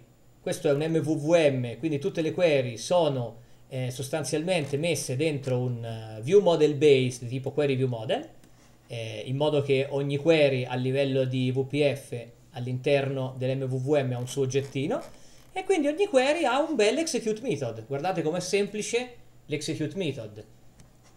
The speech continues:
Verifico che la query sia flat, perché in-, la query se non è piatta ma è ricorsiva ha bisogno di un codice leggermente diverso. Per i miei scopi, ovvero esportare una serie di work item in Word, il fatto che la query possa essere solo piatta mi va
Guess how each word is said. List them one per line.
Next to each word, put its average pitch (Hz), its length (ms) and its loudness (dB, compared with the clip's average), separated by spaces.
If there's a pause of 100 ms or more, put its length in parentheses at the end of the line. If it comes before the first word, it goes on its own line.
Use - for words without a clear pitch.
(600)
Verifico 180 540 6
che 170 120 2
la 175 100 2
query 202 240 6
sia 160 220 2
flat, 160 640 0 (580)
perché 165 320 -2
in-, 147 800 2 (100)
la 147 260 0
query 170 380 4
se - 160 -2
non 143 120 -2
è 160 120 -2
piatta 156 420 -2
ma 143 80 -2
è 139 60 -2
ricorsiva 139 560 -2
ha 131 60 0
bisogno 139 340 -2
di 135 80 -4
un 139 80 -6
codice 143 300 -2
leggermente 135 420 -2
diverso. 131 500 -4 (640)
Per 175 240 2
i 170 60 0
miei 180 180 0
scopi, 170 420 0
ovvero 156 280 0
esportare 156 460 -2
una 143 120 -4
serie 151 240 0
di 139 80 -4
work 135 240 -2
item 143 280 0
in 131 100 -4
Word, 143 340 0
il 127 220 -2
fatto 139 280 -6
che 123 100 -4
la 127 120 -4
query 135 340 -2
possa 131 240 -8
essere 127 220 -6
solo 123 180 -8
piatta 127 600 -10
mi 123 120 -10
va 117 260 -10